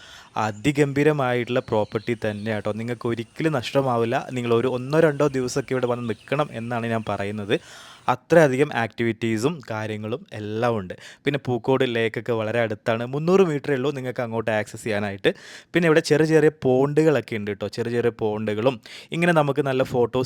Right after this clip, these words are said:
സീനറികളൊക്കെ സമ്മാനിക്കുന്ന ഒരുപാട് നല്ല, ആ, സ്ഥലങ്ങളൊക്കെ ദേ ഇവര് ഈ റിസോർട്ടിനകത്ത് ഇങ്ങനെ സെറ്റ് ചെയ്ത് വരികയാണ്. കണ്ടോ, ഇവിടെ നിറയെ ചെടികളും ഗാർഡനും ഒക്കെ സെറ്റ് ചെയ്തിട്ടുണ്ട്. കപ്പിൾസിനൊക്കെ ഒരു ഹണിമൂണൊക്കെ സെലിബ്രേറ്റ് ചെയ്യാൻ വരുമ്പോൾ ഫോട്ടോഷൂട്ട് നടത്താൻ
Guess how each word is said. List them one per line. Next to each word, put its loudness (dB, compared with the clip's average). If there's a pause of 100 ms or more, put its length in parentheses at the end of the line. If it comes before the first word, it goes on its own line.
സീനറികളൊക്കെ 0
സമ്മാനിക്കുന്ന -4 (140)
ഒരുപാട് 2
നല്ല, 2 (640)
ആ, 2 (500)
സ്ഥലങ്ങളൊക്കെ 0
ദേ 2 (100)
ഇവര് -2 (320)
ഈ -4 (100)
റിസോർട്ടിനകത്ത് -2
ഇങ്ങനെ -4
സെറ്റ് -6
ചെയ്ത് -2 (180)
വരികയാണ്. 0 (680)
കണ്ടോ, 0
ഇവിടെ 2
നിറയെ 0 (120)
ചെടികളും -4 (220)
ഗാർഡനും 0 (140)
ഒക്കെ -4
സെറ്റ് -2
ചെയ്തിട്ടുണ്ട്. -2 (100)
കപ്പിൾസിനൊക്കെ 0 (140)
ഒരു -2 (140)
ഹണിമൂണൊക്കെ -4
സെലിബ്രേറ്റ് -4
ചെയ്യാൻ 0
വരുമ്പോൾ -4
ഫോട്ടോഷൂട്ട് -4
നടത്താൻ -2